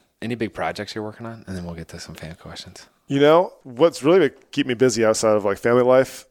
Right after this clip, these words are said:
Speaker 2: is Jess's brand. So we've just taken over online completely. She used to have a partner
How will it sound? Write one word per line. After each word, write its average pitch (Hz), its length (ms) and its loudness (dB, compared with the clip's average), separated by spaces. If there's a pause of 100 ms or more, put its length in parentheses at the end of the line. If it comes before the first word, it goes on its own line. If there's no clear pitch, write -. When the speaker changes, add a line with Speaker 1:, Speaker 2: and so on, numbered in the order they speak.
(140)
Speaker 2:
is 110 640 -4
Jess's 101 760 -4 (140)
brand. 101 540 -6
So 101 220 0
we've 101 280 -4
just - 220 -8
taken 110 260 0
over 107 420 0 (360)
online 110 540 2
completely. 117 540 0 (180)
She - 180 -8
used 107 80 -6
to 113 60 2
have 104 80 2
a - 20 -4
partner 107 460 -4